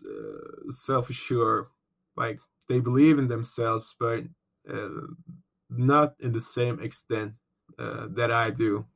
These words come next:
But I, I think they sort of try to use that. So, like, I, I'm the one with the, the spotlight, and they're sort of in the background and tr-, goo-, goofing off and stuff. Like,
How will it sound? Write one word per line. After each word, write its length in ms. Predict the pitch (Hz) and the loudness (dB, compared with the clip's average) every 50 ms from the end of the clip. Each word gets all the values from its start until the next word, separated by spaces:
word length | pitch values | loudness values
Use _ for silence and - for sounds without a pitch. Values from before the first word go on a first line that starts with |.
| _ _ _ _ _ _ _ _ _ _ _ _ _ _ _ _ _ _ _ _ _ _ _ _ - | _ _ _ _ _ _ _ _ _ _ _ _ _ _ _ _ _ _ _ _ _ _ _ _ -2
But 280 | 110 107 120 123 - | 0 2 2 2 2
I, 60 | 127 123 | 4 4
I 40 | |
think 260 | 127 - 170 185 196 180 | 4 6 6 6 6 8
they 140 | 185 156 | 6 6
sort 280 | 135 - - 165 156 139 | 6 6 6 6 6 6
of 100 | 131 131 | 6 4
try 180 | - 151 143 127 | 4 4 6 6
to 100 | 110 107 | 4 2
use 360 | 107 113 127 147 151 143 - | 4 8 8 10 10 8 6
that. 260 | - 117 107 98 - | 2 2 2 0 0
So, 160 | - 120 117 | 2 4 4
like, 180 | 117 117 135 - - | 6 4 4 2 2
I, 140 | 139 143 - | 2 2 4
I'm 340 | - 139 147 151 147 143 127 - | 4 4 6 6 6 4 4 2
the 80 | 135 | 2
one 480 | 123 123 131 131 131 127 127 123 - 120 | 4 6 6 6 6 6 4 0 -2 -2
with 240 | 123 120 113 113 - - | 0 0 0 -2 -2 -2
the, 640 | 123 117 117 117 117 110 107 104 98 95 90 87 | 0 2 4 4 4 4 2 0 -2 -2 -2 -2
the 80 | 117 117 | -4 -4
spotlight, 680 | 117 - - 143 131 120 - 127 123 120 117 - - 117 | -4 0 4 6 6 6 4 2 2 2 2 0 -2 -4
and 180 | 113 113 110 | -6 -4 -2
they're 300 | 110 120 120 120 117 117 | -2 0 2 2 0 -2
sort 320 | - - - - 123 117 113 | -4 -4 0 4 4 4 4
of 80 | - | 4
in 120 | - 113 110 | 0 -2 -2
the 60 | 113 | -2
background 640 | - - 120 120 117 - - 117 117 117 107 104 | 0 2 2 2 2 0 0 0 0 0 0 -2
and 100 | 110 107 | -4 -4
tr-, 140 | - 113 107 98 - _ _ _ _ _ _ _ _ _ _ _ _ _ _ _ - - - _ _ _ _ _ - - - - | -2 -2 -2 -2 -4 _ _ _ _ _ _ _ _ _ _ _ _ _ _ _ -20 -20 -20 _ _ _ _ _ -12 -8 4 8
goo-, 240 | 147 151 151 147 - | 10 10 10 10 10
goofing 440 | - 143 147 143 127 131 120 117 | 10 12 12 12 10 8 4 6
off 260 | 117 123 123 120 - 123 | 6 6 6 4 4 0
and 100 | 120 117 | -4 -4
stuff. 400 | - - 120 120 120 117 - _ _ _ - _ _ _ | -2 0 0 2 2 0 -2 _ _ _ -20 _ _ _
Like, 160 | - 117 - | -10 -10 -10